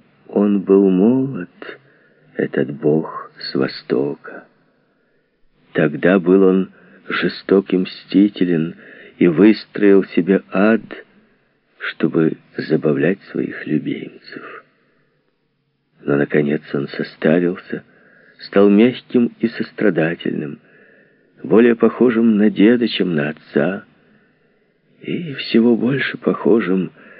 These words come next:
на трясущуюся старую бабушку. Так сидел он, поблекший в своём углу на печке, и сокрушался о своих слабых ногах, усталый от мира, усталый от воли,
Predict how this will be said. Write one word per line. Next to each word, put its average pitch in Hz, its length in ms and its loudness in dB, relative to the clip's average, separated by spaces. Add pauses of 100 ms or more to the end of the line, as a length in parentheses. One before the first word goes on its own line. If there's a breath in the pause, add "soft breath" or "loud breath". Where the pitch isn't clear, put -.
(200 loud breath)
на 82 160 2
трясущуюся 110 1080 0
старую 82 500 -4
бабушку. 64 720 -6 (1600)
Так 104 260 0 (120)
сидел 104 400 4
он, 98 160 0
поблекший 80 800 -2
в - 100 -12
своём 71 320 -4
углу 73 280 -2
на 78 140 -2
печке, - 520 -2
и - 40 -2
сокрушался 71 840 -2
о 71 40 -6
своих 78 360 -2
слабых 78 440 -2
ногах, 71 560 -4 (540 loud breath)
усталый 104 560 4
от - 140 -4
мира, 98 360 2
усталый 95 480 2
от - 160 -6
воли, 98 400 4